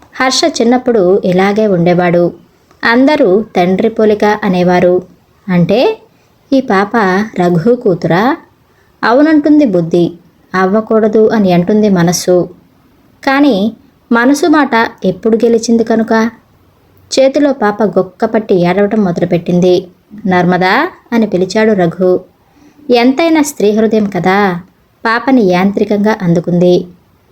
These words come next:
"అమ్మా, కొంచెం పాలు తెస్తావా? పంచదార వేయకు,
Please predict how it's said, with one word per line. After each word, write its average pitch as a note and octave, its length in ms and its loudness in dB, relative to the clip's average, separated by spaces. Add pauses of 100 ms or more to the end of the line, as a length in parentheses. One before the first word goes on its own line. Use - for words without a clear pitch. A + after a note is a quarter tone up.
(180)
"అమ్మా, F3+ 460 0 (480)
కొంచెం C#4 340 2
పాలు F#3+ 300 0
తెస్తావా? G3+ 640 -2 (480)
పంచదార C4+ 440 0
వేయకు, A#3+ 520 0